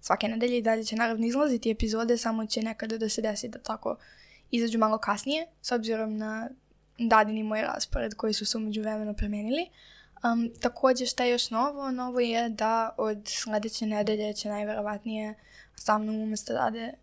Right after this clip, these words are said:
sa druge strane stola biti Milica. Milicu ste već imali prilike da slušate nekoliko puta, am, i verujem da će to da bude sasvim okej. Ali evo, da pređemo malo na našu temu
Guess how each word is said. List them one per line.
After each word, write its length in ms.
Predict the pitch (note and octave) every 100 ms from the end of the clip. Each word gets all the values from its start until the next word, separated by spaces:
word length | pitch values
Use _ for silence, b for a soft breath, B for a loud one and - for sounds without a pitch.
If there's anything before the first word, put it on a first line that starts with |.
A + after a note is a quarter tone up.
| _ _
sa 180 | - A#3+
druge 200 | A3 G#3+
strane 260 | - G#3 G#3
stola 260 | G#3+ G#3
biti 240 | G#3+ G#3+ G3+
Milica. 380 | G#3+ D#4+ - G#4 - B B - -
Milicu 420 | B3 A#3 A3+ A#3
ste 120 | -
već 200 | A3+ A3
imali 240 | A3 G#3 G#3
prilike 360 | G3 G#3 G3+
da 80 | G3+
slušate 440 | - G#3+ G#3+ -
nekoliko 420 | G#3+ G#3+ A3 G#3+ G#3+
puta, 360 | C#4 E4+ F4+ B B B B _
am, 380 | C4 B3 B3 B3 A#3+
i 340 | B3+ B3+ A#3+
verujem 360 | A3 A3 G#3+ G#3+
da 80 | G#3
će 120 | G#3
to 100 | G#3
da 100 | A3
bude 480 | G#3+ G#3+ A3 G3+ - - -
sasvim 340 | - A3 G#3+
okej. 180 | G#3 A#3+ -
Ali 80 |
evo, 120 | A#3 A3+
da 80 |
pređemo 340 | G#3+ C4+ C#4 A#3
malo 240 | A#3 B3
na 100 | A3
našu 260 | A3 A#3+ A3
temu 420 | - A3 F#4